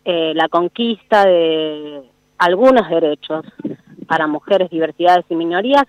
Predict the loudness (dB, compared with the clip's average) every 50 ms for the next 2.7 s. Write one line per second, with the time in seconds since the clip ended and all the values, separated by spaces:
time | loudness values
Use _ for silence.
0 | _ _ _ 0 4 4 6 6 6 6 6 4 2 2 0 -2 -6 -8 -12 _
1 | _ _ _ _ _ _ 0 2 4 4 4 2 4 4 4 4 4 4 -2 -4
2 | -2 -6 -6 -4 -2 -2 0 0 -2 -2 -4 -6 -6